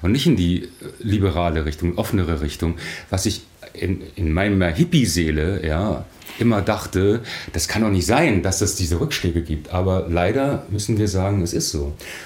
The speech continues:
Und, und wir als sichtbare Menschen,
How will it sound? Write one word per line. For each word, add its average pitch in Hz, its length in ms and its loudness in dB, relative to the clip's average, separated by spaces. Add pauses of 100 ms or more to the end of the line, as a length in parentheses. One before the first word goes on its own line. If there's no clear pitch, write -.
(120)
Und, 98 340 0 (880)
und 87 240 0
wir 170 300 4
als 104 180 0
sichtbare 117 480 2
Menschen, 123 540 2